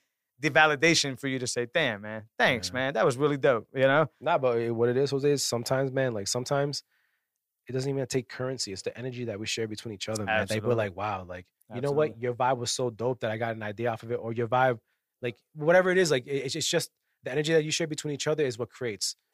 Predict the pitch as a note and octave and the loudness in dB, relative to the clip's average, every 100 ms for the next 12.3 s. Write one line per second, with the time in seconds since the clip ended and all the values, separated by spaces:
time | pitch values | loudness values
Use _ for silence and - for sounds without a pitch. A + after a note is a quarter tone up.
0 | - _ C3+ G#3 - - A#2+ A2+ A#2 A#2 | -20 _ 2 4 4 2 0 2 0 0
1 | B2+ A#2 B2 B2+ A#2 A2 A2+ G#2+ C3 A#2+ | 2 2 2 2 0 -2 -4 0 0 0
2 | A2 G#2 G2 A#2 A#2+ A#2+ A2+ A#2 - B2 | -2 -6 -4 -4 -2 0 2 2 0 2
3 | D3+ C3+ E3+ D3 D#3+ F3+ C3+ A2+ A2 C3 | 4 8 6 6 4 4 0 -4 -6 -4
4 | C#3 D3+ C3+ B2 A2+ _ _ _ _ - | -2 -2 -2 -4 -8 _ _ _ _ -2
5 | C#3 A#2+ C3+ D3+ D3+ B2+ C3 E3 - E3 | 0 0 0 0 4 4 4 0 2 2
6 | E3+ B2+ C3 A#2+ B2 C#3 C3 - D#3 - | 0 2 0 0 -4 -4 -4 -2 2 6
7 | A#3 A#2+ - E3+ D3+ C#3 C3 C3 B2 C3+ | 6 4 2 0 0 0 0 0 2 2
8 | A#2+ - D#3 A#2 F#2+ B2+ F3+ G#3+ - D3+ | 2 2 0 0 -4 2 6 6 4 4
9 | F#3+ C#3+ E3 - D3+ E3 D#3 - F#3+ F3+ | 4 8 8 8 8 8 8 8 6 6
10 | B2 - _ _ C3+ C#3+ D3+ E3+ C#3+ D#3+ | 4 0 _ _ 0 6 6 8 10 10
11 | D3 G#2+ D3 C#3 F3 G3+ F3+ - C3+ G#2+ | 10 8 2 2 0 2 2 4 2 4
12 | B2 C#3 | 8 8